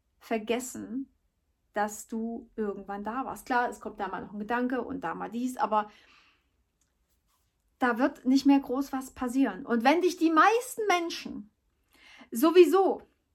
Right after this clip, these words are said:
innerhalb von sechs Monaten einfach streichen und vergessen haben,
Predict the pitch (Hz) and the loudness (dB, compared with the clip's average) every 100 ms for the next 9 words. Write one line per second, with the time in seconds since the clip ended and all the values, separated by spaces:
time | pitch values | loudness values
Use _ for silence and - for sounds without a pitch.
0 | _ _ _ 269 330 320 302 285 294 285 | _ _ _ 2 6 8 6 6 6 6
1 | 277 427 - - 359 381 311 208 196 - | 8 4 0 0 2 4 2 0 -4 -2
2 | 269 320 311 285 - - - - - 254 | 0 2 2 2 0 -20 -12 -8 -2 0
3 | - 320 330 262 277 269 240 285 294 247 | 0 -2 -2 2 2 2 -2 -4 -4 -6
4 | 208 196 190 226 233 | -6 -8 -8 -12 -16